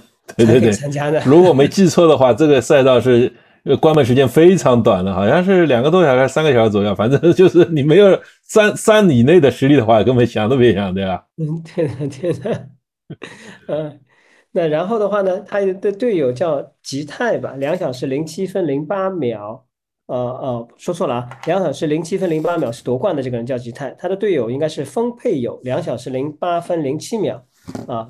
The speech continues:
Speaker 2: 这个也是达标了巴黎奥运会。呃，我觉得这个，呃，今天是非常好的一个消息。另外的话呢，我也特地的把这个网上这个杨少辉这个图片放大看了一下，我看他应该是穿的耐克的服装，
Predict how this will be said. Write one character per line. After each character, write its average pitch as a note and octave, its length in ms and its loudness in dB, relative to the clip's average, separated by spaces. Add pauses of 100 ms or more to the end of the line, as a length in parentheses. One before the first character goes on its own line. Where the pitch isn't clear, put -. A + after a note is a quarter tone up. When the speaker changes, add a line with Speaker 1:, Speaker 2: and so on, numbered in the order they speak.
(120)
Speaker 2:
这 C3+ 100 -8
个 B2+ 180 -6
也 A#2 140 -8
是 - 160 -18
达 B2+ 160 -6
标 C3 180 -4
了 B2 80 -6
巴 C3 220 -8
黎 A2+ 180 -10
奥 B2+ 200 -6
运 B2 120 -6
会。 B2 140 -8 (580)
呃， A#2+ 220 -10
我 A#2 100 -12
觉 C3 140 -10
得 C#3+ 100 -8
这 D#3+ 160 -6
个， B2 360 -6
呃， B2 160 -10
今 C3+ 180 -8
天 D3 100 -6
是 C#3+ 60 -12
非 F3 100 -6
常 C3+ 200 -6
好 A2+ 220 -12
的 A2 100 -12
一 C3+ 80 -8
个 B2+ 400 -6
消 C3 260 -6
息。 B2+ 240 -14 (460)
另 G3+ 160 0
外 G#3 160 0
的 F3 80 -2
话 F3 180 -4
呢， D#3+ 180 -2 (320)
我 F3+ 140 -2
也 C#3 220 0
特 G3+ 280 -6
地 F3+ 140 -2
的 D3+ 120 -2
把 B2+ 180 -4
这 D3+ 140 -4
个 C#3 420 -2
网 A#2+ 240 -4
上 F3 180 -4
这 D#3+ 80 -4
个 C#3 60 -2
杨 B2+ 160 -2
少 E3 120 -2
辉 D#3+ 140 -2
这 E3 140 -4
个 D3 100 -2
图 C3 220 -8
片 D#3 200 -4
放 F#3+ 160 -6
大 F#3+ 140 -4
看 F#3+ 220 -6
了 C3 80 -2
一 B2+ 40 -6
下， B2+ 200 -10 (420)
我 E3 100 -6
看 G3+ 220 -4
他 G3 280 -2
应 G#3+ 140 -2
该 G3+ 120 0
是 F#3+ 100 -8
穿 G3+ 180 -4
的 G3 100 0
耐 A3 240 0
克 E3+ 260 -4
的 C3 100 -2
服 A#2+ 220 -10
装， C3 340 -4